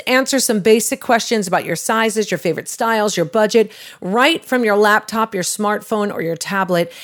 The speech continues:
And then your personal stylist, I know it sounds bougie, but then they spring into action, hand selecting five brand new clothing items just for you. And of course, it sounds like something that only the rich and famous can afford, but you can too.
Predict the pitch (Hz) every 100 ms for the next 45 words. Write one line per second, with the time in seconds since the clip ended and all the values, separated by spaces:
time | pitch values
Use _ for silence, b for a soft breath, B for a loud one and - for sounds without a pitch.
0 | B 208 214 208 185 - 240 269 285 285
1 | - 202 180 180 - 151 151 - - 156
2 | 151 156 139 135 135 139 B - 214 220
3 | 214 185 - 254 311 320 302 - 220 190
4 | 208 202 233 254 240 226 220 196 - 214
5 | 240 254 226 214 214 208 202 185 180 160
6 | 160 165 - - 226 226 - - _ -
7 | - 254 208 190 185 180 180 165 127 143
8 | B B - 233 233 - 294 - 202 -
9 | 240 226 208 - 208 190 180 165 185 180
10 | 170 175 170 151 175 160 - 156 139 147
11 | 139 156 165 202 214 269 320 320 - 240
12 | 262 262 254 - 285 254 165